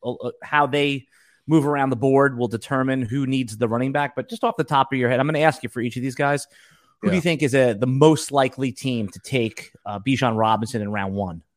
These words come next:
Speaker 1: At what
Speaker 2: I
Speaker 1: pick?
Speaker 2: mean, Miami obviously had to forfeit their pick at
Speaker 1: Right.
Speaker 2: twenty-one. That, that
Speaker 1: Right.
Speaker 2: would have been a great spot for him as well. Um, Baltimore's always in, in, in interest at running back position. Dalvin Cook has out in his contract. Minnesota could always be in that conversation,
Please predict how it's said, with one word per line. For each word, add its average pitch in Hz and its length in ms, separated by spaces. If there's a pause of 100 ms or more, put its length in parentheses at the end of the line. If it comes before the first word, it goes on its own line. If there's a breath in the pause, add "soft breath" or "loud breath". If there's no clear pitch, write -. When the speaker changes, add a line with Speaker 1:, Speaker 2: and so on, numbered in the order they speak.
(160)
Speaker 1:
At 98 140
what 98 180
Speaker 2:
I 120 60
Speaker 1:
pick? 139 60
Speaker 2:
mean, 143 320 (180)
Miami 151 400
obviously 139 280
had 131 80
to 117 60
forfeit 131 320
their 110 120
pick - 340
at - 60
Speaker 1:
Right. - 80
Speaker 2:
twenty-one. 107 500
That, 117 240
that 120 80
Speaker 1:
Right. 123 60
Speaker 2:
would 127 100
have 120 60
been 117 100
a 110 40
great 120 280
spot 107 320
for 123 140
him 113 80
as 104 120
well. 107 400 (340 soft breath)
Um, 113 380
Baltimore's 127 520
always 113 320
in, 113 80
in, 104 200
in 104 200
interest 120 420
at 110 60
running 110 260
back 104 240
position. 110 480
Dalvin 123 320
Cook 117 220
has 113 160
out 113 200
in 110 80
his 110 140
contract. 107 580
Minnesota 117 440
could 110 100
always 107 260
be 110 200
in 104 60
that 104 120
conversation, 107 720